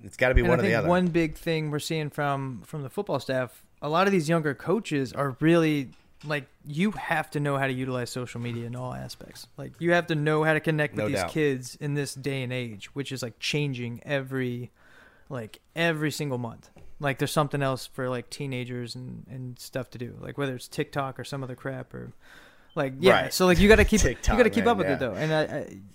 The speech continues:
Speaker 2: you know, like, Nor-, uh, like, Coach McKenzie, like, the, the running backs coach, like, dude, like, he's awesome with it. Like, all the coaches for football, for the most part, seem like they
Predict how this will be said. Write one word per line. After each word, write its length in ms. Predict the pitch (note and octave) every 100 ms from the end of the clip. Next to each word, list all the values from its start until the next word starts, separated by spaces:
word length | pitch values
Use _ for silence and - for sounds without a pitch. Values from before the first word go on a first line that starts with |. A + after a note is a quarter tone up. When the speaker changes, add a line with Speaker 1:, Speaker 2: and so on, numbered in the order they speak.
| -
Speaker 2:
you 100 | F3+
know, 120 | F3
like, 140 | E3 D3
Nor-, 340 | D#3 E3+ D3+
uh, 360 | D#3 D3 C3+ A#2 - _ - _ -
like, 180 | D3+ C#3 _ _ _
Coach 220 | F3 F3+
McKenzie, 520 | D#3 - D#3+ D#3+ F3+
like, 140 | E3+ D3
the, 380 | C#3 C3 C3 A2+
the 100 | C3+
running 200 | D3 D#3
backs 280 | E3 D#3+ -
coach, 280 | E3+ F3
like, 220 | E3+ C3+ - -
dude, 260 | C3 F3+ C#3+
like, 180 | C#3+ -
he's 200 | F3 D#3
awesome 280 | D3+ D#3 D#3+
with 100 | D#3
it. 20 |
Like, 180 | C#3+ C#3 - -
all 220 | E3+ G3
the 60 | F#3
coaches 540 | F3 F3+ D3+ C3 - - - - - _ _
for 160 | -
football, 320 | C#3 G3+ F3 C3+
for 140 | D3
the 40 |
most 240 | C#3 E3 -
part, 200 | C#3 B2
seem 160 | E3+
like 160 | D3+ C#3
they 120 | C3